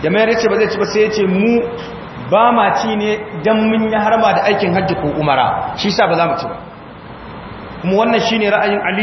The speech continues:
ibn Abi Talib da Abdullahi dan Abbas da Abdullahi ibn Umar da Layth da Sauri da Ishaq da Aisha, Allah ya kara mata yadda. Amma wanda suka ce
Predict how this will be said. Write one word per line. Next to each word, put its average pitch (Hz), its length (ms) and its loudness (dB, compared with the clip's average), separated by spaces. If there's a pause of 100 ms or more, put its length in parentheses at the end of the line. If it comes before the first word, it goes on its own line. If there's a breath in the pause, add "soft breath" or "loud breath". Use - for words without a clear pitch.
ibn 202 160 -2
Abi 180 320 0
Talib 190 320 2 (680)
da 180 160 0
Abdullahi 196 440 2
dan 202 160 -2
Abbas 180 360 2 (580)
da 196 180 2
Abdullahi 214 400 0
ibn 208 120 -4
Umar 208 280 -2
da 185 140 -2
Layth 214 340 0 (120)
da 165 80 -4
Sauri 226 300 0
da 190 100 0
Ishaq 208 360 0
da 185 160 2
Aisha, 196 320 0
Allah 196 240 0
ya - 80 -2
kara 175 200 2
mata 151 200 -2
yadda. 120 240 -2 (2250)
Amma 214 320 4
wanda 277 240 2
suka 240 180 -4
ce 240 160 0